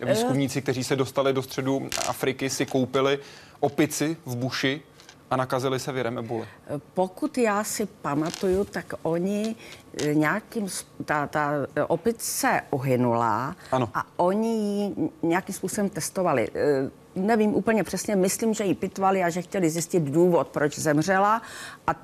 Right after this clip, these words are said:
Speaker 1: tím, jak byli neopatrní, nebo ten přenos není úplně nesnadný, tak se sami nakazili.
Speaker 2: Dobrý den, zajímalo by mne, píše Michal, co si myslíte o v úvozovkách módě neočkovat děti ze strachu, že vakcíny způsobují autismus?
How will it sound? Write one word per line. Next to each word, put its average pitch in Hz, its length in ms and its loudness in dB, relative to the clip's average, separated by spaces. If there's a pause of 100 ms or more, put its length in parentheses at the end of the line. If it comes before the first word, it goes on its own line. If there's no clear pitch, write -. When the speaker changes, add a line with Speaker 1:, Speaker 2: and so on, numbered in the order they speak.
Speaker 1:
tím, 226 200 4
jak 208 160 4
byli 190 320 4 (180)
neopatrní, 156 800 2
nebo 180 180 0
ten 175 180 0
přenos 175 600 0
není 160 320 6
úplně 185 340 0
nesnadný, 190 560 2 (200)
tak 170 120 -4
se 190 100 -2
sami 165 260 2
nakazili. 139 460 -4 (2000)
Speaker 2:
Dobrý 139 220 4
den, 185 220 4
zajímalo 143 460 4
by 127 120 4
mne, 123 340 0
píše 120 200 -8
Michal, 120 480 0
co - 140 -6
si 220 140 0
myslíte 180 400 2
o - 80 -2
v - 60 -10
úvozovkách 175 640 0
módě 147 360 2 (100)
neočkovat 160 680 0
děti 135 260 0
ze 123 100 0
strachu, 147 420 0 (160)
že 131 160 2
vakcíny 143 380 -2
způsobují 143 480 -4
autismus? 120 580 -4